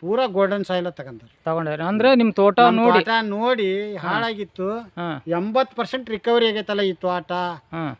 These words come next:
Speaker 1: ಯಾವ್ದ ನಮ್ ಮಾವ ಗೋಲ್ಡನ್ ಸಾಯಿಲ್ ಹಾಕಿತ್ತು.
Speaker 2: ಹ್ಮ್.
Speaker 1: ಓ, ಹಂಗಾರೆ ನಾನು ಅದ್ನ ಹಾಕ್ಬೇಕು ಅಂದು
Speaker 2: ಹಾ.
Speaker 1: ಇದ್ರ ನೋಡಿ,
Speaker 2: ಹಾ, ಹಾ, ಹಾ.
Speaker 1: ಇದ್ರ ಪೂರಾ ಸ್ಟೇಜ್ ಸ್ಟೇಟಸ್ ನೋಡ್ಕೊಂಡು
Speaker 2: ಹಾ.
Speaker 1: ತಿರುಗಿ ಅವ್ರು ಗೋಲ್ಡನ್ ಸಾಯಿಲ್ಗೆ
Speaker 2: ಹಾ.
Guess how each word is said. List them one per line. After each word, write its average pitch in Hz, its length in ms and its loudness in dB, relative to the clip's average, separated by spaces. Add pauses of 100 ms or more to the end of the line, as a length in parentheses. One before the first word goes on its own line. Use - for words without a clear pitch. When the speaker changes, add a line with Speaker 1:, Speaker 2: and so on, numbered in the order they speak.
(100)
Speaker 1:
ಯಾವ್ದ 208 640 0
ನಮ್ 180 200 -6
ಮಾವ 190 340 -2
ಗೋಲ್ಡನ್ 180 380 -2
ಸಾಯಿಲ್ 175 220 -2
ಹಾಕಿತ್ತು. 156 720 -10
Speaker 2:
ಹ್ಮ್. 156 280 -8
Speaker 1:
ಓ, 170 140 0
ಹಂಗಾರೆ 160 300 -2
ನಾನು 165 260 -2
ಅದ್ನ 170 240 -4
ಹಾಕ್ಬೇಕು 165 440 -2
ಅಂದು 180 340 -4
Speaker 2:
ಹಾ. 151 360 -8 (200)
Speaker 1:
ಇದ್ರ 180 200 -2
ನೋಡಿ, 214 480 4
Speaker 2:
ಹಾ, 175 420 -6
ಹಾ, 156 220 -6 (140)
ಹಾ. 156 240 -6
Speaker 1:
ಇದ್ರ 170 140 -6
ಪೂರಾ 208 500 -2
ಸ್ಟೇಜ್ 208 580 -2
ಸ್ಟೇಟಸ್ 190 520 -6
ನೋಡ್ಕೊಂಡು 202 760 -4
Speaker 2:
ಹಾ. 160 320 -6 (260)
Speaker 1:
ತಿರುಗಿ 233 260 -2
ಅವ್ರು 196 200 2
ಗೋಲ್ಡನ್ 190 400 -2
ಸಾಯಿಲ್ಗೆ 185 580 -2
Speaker 2:
ಹಾ. 156 440 -10